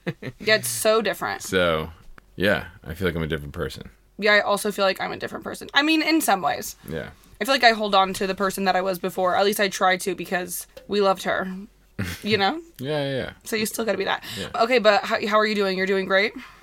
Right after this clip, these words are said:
Speaker 2: I'm doing really, really good right now.
Speaker 1: I think people know, too, that you've been in therapy. How's that going?
Speaker 2: Really, really good.
Speaker 1: Yeah?
Speaker 2: I, uh, yeah, I'm exploring different things about my past that, uh,
Speaker 1: Tea.
Speaker 2: that are worth exploring.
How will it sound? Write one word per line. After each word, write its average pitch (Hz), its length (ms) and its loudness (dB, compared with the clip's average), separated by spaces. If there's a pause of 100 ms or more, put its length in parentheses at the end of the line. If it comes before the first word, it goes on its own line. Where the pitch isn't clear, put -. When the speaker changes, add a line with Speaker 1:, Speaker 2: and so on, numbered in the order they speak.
(120)
Speaker 2:
I'm 110 160 0
doing 110 520 2
really, 95 360 0
really 90 220 0
good 80 160 -2
right 73 140 -2
now. 62 160 -8 (320)
Speaker 1:
I 226 160 4
think 269 200 -4
people 247 220 0
know, 220 160 4
too, 220 220 0
that 190 240 2
you've 190 140 -6
been 196 120 -2
in 180 80 -4
therapy. - 360 -2
How's 190 180 -4
that 190 100 -2
going? - 380 -6 (400)
Speaker 2:
Really, 95 280 0
really 92 220 2
good. 85 240 -2 (160)
Speaker 1:
Yeah? 95 180 0
Speaker 2:
I, 87 240 2
uh, 80 400 -2 (240)
yeah, 101 320 2
I'm 87 420 -4
exploring 101 720 -2
different 92 560 -2 (440)
things 98 600 -2 (160)
about 90 260 -2
my 87 140 -2
past 92 720 -4
that, 85 240 2
uh, 78 380 -2 (200)
Speaker 1:
Tea. - 360 -4 (160)
Speaker 2:
that 98 140 2
are 90 140 0
worth 92 320 -2
exploring. 87 720 -6